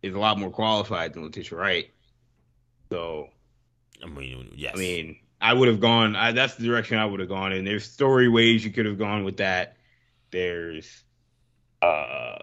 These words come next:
Speaker 1: behind the scenes reasons why you'd go in that direction. So I think it makes more sense. The only thing that doesn't make sense is, like you said, I mean, like Shamari said, I mean, Shuri is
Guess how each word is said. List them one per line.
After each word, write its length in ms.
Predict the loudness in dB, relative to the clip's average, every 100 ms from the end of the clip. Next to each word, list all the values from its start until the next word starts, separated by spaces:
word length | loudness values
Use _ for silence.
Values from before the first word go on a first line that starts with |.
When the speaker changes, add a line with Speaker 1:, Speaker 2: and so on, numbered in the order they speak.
| -12
Speaker 1:
behind 320 | -2 0 0
the 40 |
scenes 580 | 0 2 4 2 0 -6 _ _ _ _
reasons 420 | 0 2 2 0
why 220 | 2 2 4
you'd 260 | 2 0
go 140 | -2 0
in 80 |
that 180 | -2 -4
direction. 640 | -4 -6 -6 -8 -14 -12 -16 _ _ _ _ _ _ _ 2
So 60 |
I 160 | 4 6
think 160 | 4
it 60 | 4
makes 200 | 2 0
more 160 | -6 -8
sense. 300 | -8 -8 -6
The 100 | -2
only 180 | 0
thing 180 | 0 0
that 200 | -2 -4
doesn't 240 | -6 -6 -6
make 160 | -8
sense 280 | -8 -14 -14
is, 200 | -16 -14
like 140 | -14
you 60 | -10
said, 180 | -6 -6
I 60 |
mean, 260 | -8 -14 -16
like 100 | -16
Shamari 320 | -12 -10 -8
said, 240 | -6 -6 -8 -18
I 60 |
mean, 160 | -18 -12
Shuri 720 | -8 -6 -4 -4 -4 -6 -6
is 240 | -10 -18